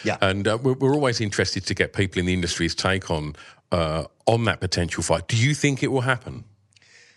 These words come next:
Speaker 1: Well, I do, but I mean, according to all this usada testing and everything, there's no chance of it happening until the beginning of the year, right?
Speaker 2: Yeah. Mm-hmm.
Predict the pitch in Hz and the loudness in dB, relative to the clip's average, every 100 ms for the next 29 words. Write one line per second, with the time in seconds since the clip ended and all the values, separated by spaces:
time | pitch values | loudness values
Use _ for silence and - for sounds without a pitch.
0 | _ _ _ 135 147 127 180 123 110 110 | _ _ _ 4 4 4 4 4 2 0
1 | 107 104 131 120 113 107 104 - 90 110 | -2 -2 0 0 0 0 -2 -2 0 0
2 | 101 92 120 127 120 98 87 90 90 95 | 0 -2 -2 -2 -2 -2 -4 -4 -6 -4
3 | 104 98 - 101 87 87 101 - 104 95 | -2 -2 -2 -4 -6 -4 -4 -4 -4 -6
4 | 95 85 90 95 92 82 101 139 76 95 | -6 -6 -4 -4 -6 -6 -4 -4 -4 -6
5 | 117 85 80 107 | -4 -2 -2 -2